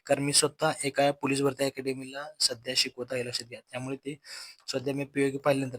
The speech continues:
त्या पूर्ण पीओके बेसिस जे काही आपण घेतो ते पूर्ण पीओके बेसिस तुम्हाला कंटेंट या ठिकाणी असणार आहेत, लक्षात घ्या या ठिकाणी. मी स्वतः एमपीएससीचा स्टडी करतो, लक्षात घ्या या ठिकाणी. त्यामुळे जे सुद्धा आपण चांगल्या क्वालिटीचे पूर्ण जिओग्राफी, हिस्ट्री, पॉलिटी, इकॉनॉमी, सायन्स पूर्ण सब्जेक्ट या ठिकाणी आपण चांगल्या प्रकारे सुद्धा तुमची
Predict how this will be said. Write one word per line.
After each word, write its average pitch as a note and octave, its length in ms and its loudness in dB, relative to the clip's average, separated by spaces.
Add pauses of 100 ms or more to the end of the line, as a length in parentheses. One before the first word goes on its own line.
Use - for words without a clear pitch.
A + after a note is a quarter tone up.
त्या B2+ 100 -4 (100)
पूर्ण C#3 220 -4
पीओके C#3 320 -2
बेसिस C#3 300 0
जे C3+ 160 -10
काही C3+ 120 -4
आपण C#3 220 -6
घेतो D3+ 240 0
ते A#2+ 100 -20
पूर्ण C3 260 -12
पीओके C3 320 -4
बेसिस C3 240 -6
तुम्हाला C3 340 -14
कंटेंट B2 260 -12
या B2+ 60 -10
ठिकाणी B2 280 -14
असणार B2 400 -4 (160)
आहेत, B2 240 -6
लक्षात A#2 220 -8
घ्या A#2 120 -6
या - 60 -10
ठिकाणी. A#2 240 -12 (560)
मी B2+ 100 -4
स्वतः C3 320 2
एमपीएससीचा C#3 520 2
स्टडी B2 320 -2
करतो, A#2+ 280 -6
लक्षात A#2+ 200 -6
घ्या A#2+ 120 -6
या A#2 40 -8
ठिकाणी. A#2 220 -16
त्यामुळे C3 280 -6
जे B2+ 160 0
सुद्धा C#3 200 0
आपण C#3+ 200 -4
चांगल्या C3+ 320 0
क्वालिटीचे B2+ 520 -2 (100)
पूर्ण - 320 -8
जिओग्राफी, C3 400 -2
हिस्ट्री, B2 260 -8
पॉलिटी, B2 440 -6
इकॉनॉमी, B2+ 360 -8
सायन्स B2 420 2
पूर्ण - 300 -8
सब्जेक्ट C#3+ 460 2 (400)
या B2+ 40 -12
ठिकाणी C3+ 220 -2
आपण C3 180 -6
चांगल्या B2+ 320 0
प्रकारे B2+ 260 -10
सुद्धा C3 220 -6
तुमची C3 240 -14